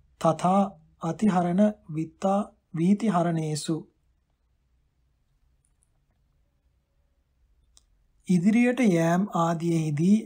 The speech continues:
නොමුලා වීම අසම්මෝහ සම්පජාඤ්ඤයයි. එය මෙසේ දත යුතුයයි. මේ ශාසනයෙහි භාවනානුයෝගී තෙමේ ඉදිරියට යන්නේ හෝ ආපසු එන්නේ හෝ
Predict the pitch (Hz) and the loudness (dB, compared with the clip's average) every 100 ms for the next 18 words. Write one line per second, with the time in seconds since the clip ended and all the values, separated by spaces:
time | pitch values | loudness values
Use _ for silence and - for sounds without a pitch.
0 | 160 160 165 202 202 185 151 151 147 147 | -4 -4 -2 2 2 2 -2 -4 -2 -2
1 | 190 202 _ _ _ _ - - 156 - | -2 -6 _ _ _ _ -18 -4 -2 2
2 | 214 196 170 165 208 - 165 175 156 160 | 2 2 2 0 0 0 -2 0 -2 -2
3 | 156 151 147 151 185 - _ _ _ _ | -4 -4 -4 -4 -4 -6 _ _ _ _
4 | _ _ _ _ _ _ _ _ _ - | _ _ _ _ _ _ _ _ _ -2
5 | 170 208 - _ 165 165 165 220 190 156 | 0 0 -4 _ -6 -2 0 0 0 -2
6 | 151 151 147 147 147 143 - _ _ _ | -4 -6 -4 -6 -4 -6 -10 _ _ _
7 | _ _ _ _ _ _ _ _ _ _ | _ _ _ _ _ _ _ _ _ _
8 | _ - 208 240 - 175 175 190 180 180 | _ -2 0 2 2 2 2 2 0 2
9 | 208 160 156 160 185 185 190 190 165 160 | 2 2 2 2 2 0 0 -2 -2 -4
10 | 156 160 156 156 151 151 175 208 _ _ | -4 -6 -6 -6 -4 -4 -4 -6 _ _
11 | _ _ - 175 170 208 226 214 180 160 | _ _ -2 0 2 2 2 0 0 0
12 | 175 190 185 151 165 214 - 160 160 175 | -2 -2 -2 -2 -2 -2 -2 -2 -2 -2
13 | - 175 160 190 196 175 147 151 | -2 -2 -2 0 0 -2 -4 -6